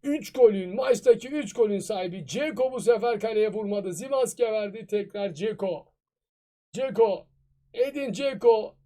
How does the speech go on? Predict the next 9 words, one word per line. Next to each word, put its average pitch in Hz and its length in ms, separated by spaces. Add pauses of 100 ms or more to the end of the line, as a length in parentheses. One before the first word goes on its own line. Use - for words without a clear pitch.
Icardi'ye 269 680
bir 254 160
çalım 240 280
ama 220 180
geçmedi. 196 720 (180)
Şimdi 269 440
Ziyech. 190 460
Ziyech'ten 240 580
Zaha. 202 500